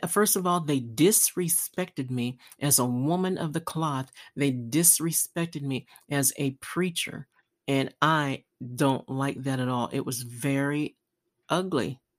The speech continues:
It, I'm just gonna use the term. It was very ugly. And my daughter and I talked about it. And, and she noticed it, and she said, "I'm feeling something, Mom." She said, "I, the, the devil's busy. I can feel something weird today."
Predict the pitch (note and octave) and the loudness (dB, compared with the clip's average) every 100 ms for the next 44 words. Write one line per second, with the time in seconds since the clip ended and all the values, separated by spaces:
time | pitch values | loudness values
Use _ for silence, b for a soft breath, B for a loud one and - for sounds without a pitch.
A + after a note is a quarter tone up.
0 | _ _ _ _ _ _ _ _ _ - | _ _ _ _ _ _ _ _ _ -4
1 | C3+ - C#3+ C#3+ D3+ C#3+ D3 D3 D3+ D3 | -4 0 -2 0 -2 -2 -4 0 0 -2
2 | D3+ E3+ F3 - C#3 C3 B2+ C3+ D3 - | -2 -2 -2 -2 -2 -4 -2 -2 -2 -4
3 | D#3+ F3 D3 C3 - B B B - D3 | -8 -4 -4 -4 -10 B B B 0 2
4 | C3+ B2+ C#3+ D#3+ E3+ D3+ D3+ - F#3 C4+ | 4 2 0 2 0 0 -2 -2 -4 -4
5 | C#3+ B2+ A#2 - - _ _ _ _ - | -6 -4 -4 -6 -12 _ _ _ _ -2
6 | D3+ D3 C#3+ - C#3 - G#3+ B3 G3 D3 | 2 4 2 0 0 0 0 2 2 0
7 | D3 D3 C#3+ - F3 D#3 D3+ D3+ - A#3 | -2 -2 -2 -2 0 0 -2 -4 -4 -2
8 | F#3+ E3 C#3 C3 C3 C3 C#3+ E3 C#3+ - | 0 0 -2 -4 -4 -2 -4 -4 -4 -4
9 | - - - - C#3 C#3 E3 E3+ C#3+ C#3 | -2 -4 -6 -4 -4 0 0 0 -4 -4
10 | G#3 A3 - - C#3 C3+ - E3 E3+ - | -2 -2 -2 -4 -4 -6 -4 -4 -2 -2
11 | C3+ C#3 C#3+ D3 G3+ A3 E3 B2+ - - | -4 -4 -4 0 2 0 -4 -8 -6 -6